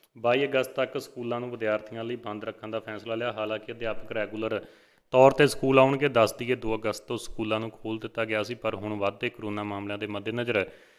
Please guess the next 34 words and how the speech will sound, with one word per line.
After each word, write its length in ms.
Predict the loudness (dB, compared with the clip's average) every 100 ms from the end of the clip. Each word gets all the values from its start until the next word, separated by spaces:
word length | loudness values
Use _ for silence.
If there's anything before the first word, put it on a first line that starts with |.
| _ _ 2
ਮੁੜ 220 | 6 8
ਸਕੂਲ 400 | 6 2 0 0
ਨੂੰ 160 | 0 0
ਬੰਦ 200 | 0 0
ਕਰਨ 220 | -2 0
ਦਾ 80 | 0
ਫੈਸਲਾ 400 | -2 -2 0 2
ਲਿਆ। 140 | 2
ਦੂਜੇ 280 | 0 -4 -2
ਪਾਸੇ 300 | -2 -2 -4
ਹਿਮਾਚਲ 500 | -4 -4 -4 -6 -4
ਦੇ 60 |
ਵਿੱਚ 200 | -6 -6
ਹੁਣ 180 | -8 -8
ਬਾਹਰੀ 280 | -2 0 0
ਸੂਬਿਆਂ 340 | -2 -4 -4
ਤੋਂ 140 | -4 -4
ਆਉਣ 140 | -4
ਵਾਲੇ 340 | -2 0 0 -2 -12 -20 _ _ _ _
ਹਰ 260 | 6 8 10
ਵਿਅਕਤੀ 420 | 8 6 2 -2
ਦੀ 160 | -2 -4
ਕਰੋਨਾ 560 | -2 -2 0 0 -2
ਤੇ 380 | -2 -4 -4 -4 -2
ਆਰ 160 | 2 2
ਟੀ 180 | 0 -10
ਪੀ 180 | -10 -8
ਸੀ 160 | -2
ਆਰ 120 | -2
ਰਿਪੋਰਟ 400 | -2 -8 -10 -8
ਨੈਗੇਟਿਵ 480 | -4 -4 -4 -10 -10
ਹੋਣੀ 280 | -8 -6 -4
ਲਾਜ਼ਮੀ 540 | 0 0 -2 -6 -2
ਹੈ। 200 | -2 -4